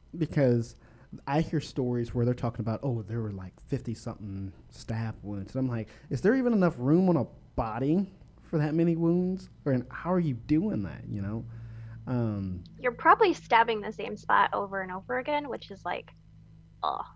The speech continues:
Speaker 2: but
Speaker 1: Yeah.
Speaker 2: yeah, that's where you get, like, where organs come out as you're stabbing. And,
Speaker 1: Yeah.
Speaker 2: you know, like, stuff, like,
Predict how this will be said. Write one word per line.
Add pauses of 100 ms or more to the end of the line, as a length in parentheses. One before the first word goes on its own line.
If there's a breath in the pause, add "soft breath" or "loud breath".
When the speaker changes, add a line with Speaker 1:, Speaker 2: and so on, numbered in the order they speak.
(140)
Speaker 2:
but (520 soft breath)
Speaker 1:
Yeah. (920)
Speaker 2:
yeah,
that's
where
you
get,
like, (680)
where (120)
organs
come
out
as
you're
stabbing.
And,
Speaker 1:
Yeah. (640)
Speaker 2:
you
know,
like,
stuff,
like,